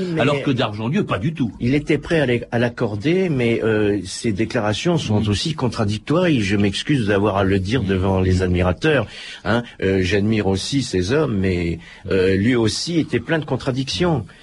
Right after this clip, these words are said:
Speaker 1: C'était toujours, il fallait préserver ce qui restait de l'Empire français. Ils avaient peur d'un développement dans les autres colonies. Il faut bien le reconnaître, ça.
Speaker 2: Et ça, c'est donc la ligne de Thierry Dargentlieu. Euh, c'est, vous le dites aussi, d'une certaine manière, la ligne du général de Gaulle à l'époque, même si, euh, ensuite on a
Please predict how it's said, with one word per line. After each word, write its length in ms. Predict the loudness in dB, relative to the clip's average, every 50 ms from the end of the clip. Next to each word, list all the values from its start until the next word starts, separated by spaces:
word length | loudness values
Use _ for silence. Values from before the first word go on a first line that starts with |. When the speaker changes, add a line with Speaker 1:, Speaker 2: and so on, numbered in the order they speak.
| -20 -18
Speaker 1:
C'était 340 | -8 -4 -4 -2 0 0 -2
toujours, 680 | -2 0 0 0 0 0 0 0 2 4 4 2 2 -2 -4 -6
il 80 | -4 -4
fallait 320 | -2 0 0 2 2 0
préserver 800 | 0 0 0 0 0 2 0 0 -2 -2 -2 0 2 2 2 0 -2 -6 -16 -6
ce 140 | -4 -4 -2
qui 160 | -2 -2 0
restait 320 | 0 0 0 0 -2 0
de 100 | 0 0
l'Empire 420 | 0 0 0 -2 -2 -2 -2 -2 -2
français. 480 | -2 -2 -4 -2 -2 0 0 0 0
Ils 160 | 0 -2 -2
avaient 160 | -2 -2 -2 -2
peur 720 | -4 -4 -2 2 2 4 4 2 2 0 -2 -4 -6 -6
d'un 260 | -6 -4 -4 -4 -4
développement 720 | -4 -2 -4 -2 0 -2 -2 -4 -4 -4 -2 -2 -2 -2
dans 140 | -2 -2 -2
les 180 | 0 0 -2
autres 100 | -2 -2
colonies. 460 | 0 0 2 2 2 0 0 -2 -4 -8 -16 -20 -20 -18 -16 -14
Il 60 | -8
faut 140 | -4 -4 -2
bien 180 | 0 2 2
le 100 | 2 2
reconnaître, 580 | 0 -2 -2 -2 0 0 2 0 -2 -2 -6 -8
ça. 240 | -6 -6 -6 -6 -6 -4
Speaker 2:
Et 60 | -4
ça, 160 | -2 0 -2
c'est 160 | 0 0 0 0
donc 220 | 0 0 0 -2
la 100 | -2 0
ligne 240 | 2 2 2 2 2
de 100 | 0 -2
Thierry 380 | -2 -2 -2 -2 0 0 0
Dargentlieu. 640 | 0 0 0 0 0 0 2 2 2 4 2 2 2 -2 -6 -16 -16 -14 -6 -4
Euh, 240 | 0 0 0 0
c'est, 480 | -2 -4 -6 -4 0 0 2 2 2 0
vous 260 | 0 -2 -4 -6 -4
le 60 | -4
dites 340 | -2 0 0 -2 -2 -4 -4
aussi, 480 | -4 -2 -2 -4 -4 -6 -2 -2 0 0
d'une 300 | 0 0 0 0 -2 -2
certaine 280 | -2 -2 -2 0 0
manière, 280 | 2 2 2 2 2 2
la 80 | 2 2
ligne 140 | 2 2
du 100 | 2 2
général 360 | 0 0 0 0 0 0 0 0
de 80 | 0
Gaulle 240 | 2 2 2 2 2
à 40 | 0
l'époque, 400 | -2 -2 -2 0 0 -2 -2 -2 -6
même 140 | -6 -6
si, 320 | -6 -8 -8 -6 -6 -4 -4
euh, 220 | -4 -4 -4 -4
ensuite 280 | -4 -4 -4 -4 -2 -2
on 120 | -2 0
a 100 | 0 0